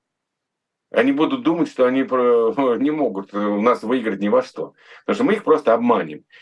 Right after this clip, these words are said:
И тоже так же искусственный интеллект, и он будет превышать нас, как мы превышаем, там, а может быть, ещё больше,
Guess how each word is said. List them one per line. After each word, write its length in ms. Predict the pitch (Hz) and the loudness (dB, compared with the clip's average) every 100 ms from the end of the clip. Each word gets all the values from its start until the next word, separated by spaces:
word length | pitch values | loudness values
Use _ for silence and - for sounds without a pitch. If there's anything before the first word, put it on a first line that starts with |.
| - | -10
И 80 | - | 0
тоже 300 | 202 202 202 | 2 2 2
так 240 | 202 185 | 2 0
же 100 | 160 | -2
искусственный 420 | 156 180 160 160 156 | -4 -4 -2 0 -2
интеллект, 440 | 170 143 120 - | 0 0 0 0
и 120 | 113 | 0
он 240 | 120 131 123 | 2 0 0
будет 260 | 160 143 | -2 -2
превышать 520 | 135 143 139 160 147 | 0 0 2 0 0
нас, 140 | 123 110 | -4 -2
как 200 | 117 110 | -4 -2
мы 140 | 123 | -2
превышаем, 460 | 110 110 107 120 104 | -2 -2 2 2 2
там, 140 | 95 | -2
а 40 | 95 | 0
может 180 | 110 101 | -2 -2
быть, 80 | |
ещё 120 | - 113 | -6 -2
больше, 380 | 110 - 90 | -2 -4 -8